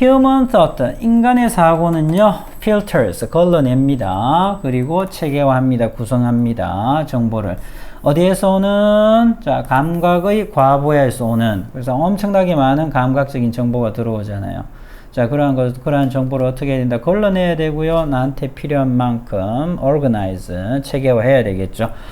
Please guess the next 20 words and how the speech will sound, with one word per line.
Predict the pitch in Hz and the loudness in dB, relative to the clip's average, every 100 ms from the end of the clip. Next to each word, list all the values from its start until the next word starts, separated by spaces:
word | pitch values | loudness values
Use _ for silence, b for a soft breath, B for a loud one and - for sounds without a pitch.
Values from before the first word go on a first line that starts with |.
| B B B B B - | B B B B B 0
분사 | 220 220 254 | 4 6 6
구문입니다. | 277 277 262 233 190 151 165 196 | 6 6 6 6 6 6 6 4
의존하면서 | 220 196 175 185 185 160 139 127 117 135 180 220 254 269 247 | 2 4 4 4 4 2 4 4 6 6 6 6 6 4 0
아까 | - 123 - 151 156 170 - | -8 -8 -2 2 2 2 0
아랫부분에 | 185 190 196 180 180 | 0 0 -2 0 0
나왔죠. | 170 170 175 175 165 151 - | 2 4 2 0 2 2 2
그렇게 | 196 185 - | -2 -2 0
하려면 | 180 175 170 160 | 0 2 0 2
뭐가 | 139 147 165 180 185 190 165 143 | 2 2 2 2 2 0 -2 -2
가능해야 | 147 156 165 160 156 | 0 0 0 0 0
된다? | 139 127 107 95 107 117 - | 0 0 0 0 0 -2 -4
기대할 | - 233 208 156 | -2 2 4 2
수 | 131 - | 0 -4
있는 | 110 107 104 101 | -4 -2 -4 -4
부분에 | 123 110 107 104 98 | -4 -4 -4 -4 -2
맞춰서 | 98 98 - 190 180 175 | -4 -4 -2 0 0 -2
정보를 | 147 123 117 107 | 0 0 0 -4
또 | 107 | -6
걸러내야 | 98 117 110 110 107 | -4 -2 -2 -2 -4
되겠죠. | 101 95 90 - 147 208 | -4 -6 -8 -4 -4 -4